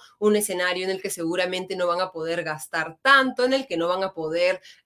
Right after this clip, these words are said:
responder a los reclamos de los paros y, y las paralizaciones con la diligencia con la que han respondido hasta ahora. Va a ser algo que va a ser interesante ver.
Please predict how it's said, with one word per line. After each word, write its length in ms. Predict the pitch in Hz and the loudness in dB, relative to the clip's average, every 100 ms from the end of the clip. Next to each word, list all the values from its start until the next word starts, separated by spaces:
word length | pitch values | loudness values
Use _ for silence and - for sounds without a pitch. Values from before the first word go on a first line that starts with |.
| - | -8
responder 880 | 180 180 - 180 185 190 220 226 214 | -4 -4 -4 -4 -2 2 4 2 2
a 180 | 196 190 | 4 4
los 220 | 202 214 | 4 -2
reclamos 680 | 170 156 180 180 180 185 185 | -6 -4 2 2 2 -2 -2
de 120 | 160 | -6
los 180 | 156 151 | -8 -6
paros 880 | - 220 214 208 202 202 202 202 - | 4 8 8 6 2 0 0 -2 -6
y, 340 | 185 185 196 - | -6 -4 -4 -4
y 120 | 165 | -6
las 140 | 160 | -6
paralizaciones 880 | - 156 156 160 151 - 196 196 202 - - _ | -6 -4 -4 -6 -8 -6 -2 -2 -4 -10 -20 _
con 160 | 202 | -2
la 120 | 190 | 0
diligencia 600 | 180 170 170 214 208 214 226 | 0 -4 -2 2 2 2 -2
con 100 | 214 | -2
la 120 | 156 | -2
que 60 | |
han 100 | 165 | -6
respondido 640 | 165 202 160 156 151 160 160 | -8 -12 -10 -8 -6 -4 -6
hasta 280 | 156 - | -6 0
ahora. 420 | 190 247 233 220 - - - | 2 4 4 2 -2 -20 -4
Va 60 | 233 | -2
a 60 | 233 | 0
ser 180 | 262 | 2
algo 180 | 220 220 | 4 2
que 120 | 196 | 0
va 80 | 151 | -4
a 20 | |
ser 160 | 147 165 | -4 -4
interesante 960 | 165 175 170 151 151 151 151 165 151 _ | -4 -4 -4 -6 -6 -8 -4 -4 -4 _
ver. 240 | 214 269 | 4 4